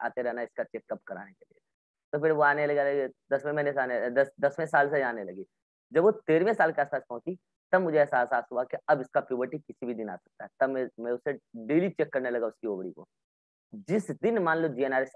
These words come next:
आने वाला है, उस दिन जो मैंने last time चेक किया, तो उस समय वो घट के हो चुका था, दोनों ओवरी मिला के चार लाख, यानी कि अब देखो, टू मिलियन से चार लाख, यानी कि बीस लाख से लेके चार लाख पहुंच गया। इस दौरान फिर सोलह लाख क्या हो गया?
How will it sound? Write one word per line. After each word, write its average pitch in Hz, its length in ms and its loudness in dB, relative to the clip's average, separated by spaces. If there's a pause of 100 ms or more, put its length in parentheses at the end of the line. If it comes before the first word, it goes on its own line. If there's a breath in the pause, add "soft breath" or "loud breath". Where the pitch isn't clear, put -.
आने 113 180 -4
वाला 95 200 -6
है, 95 140 -16 (420)
उस 190 200 -4
दिन 175 400 -2
जो 156 100 0
मैंने 143 200 -2
last 123 280 2
time 110 160 -6
चेक 104 180 -12 (140)
किया, 165 220 0 (440)
तो - 200 -6
उस 190 220 -2
समय 110 240 -4 (280)
वो 113 80 -2
घट 110 180 -2
के - 120 -6
हो 110 40 0
चुका 107 220 -8
था, 117 120 -6
दोनों 120 240 -4
ओवरी 113 140 -4
मिला 110 220 -6
के - 140 -10
चार 127 420 0
लाख, 90 300 -10 (520)
यानी 127 160 -4
कि 160 140 -4 (280)
अब 135 100 2
देखो, 135 280 -4
टू - 220 -8
मिलियन 139 240 -4
से 135 140 -8
चार 131 380 0
लाख, 110 240 -2 (160)
यानी 127 140 -4
कि 131 100 -6
बीस 165 600 -6
लाख 135 340 2
से 156 140 -6
लेके 147 280 -4
चार 123 240 0
लाख 110 120 -4 (100)
पहुंच 95 220 -16
गया। 80 140 -20 (640)
इस 143 100 0
दौरान 131 220 0
फिर 156 180 -4
सोलह 135 280 -2
लाख 139 180 -2
क्या 143 100 0
हो 113 80 0
गया? 95 100 -10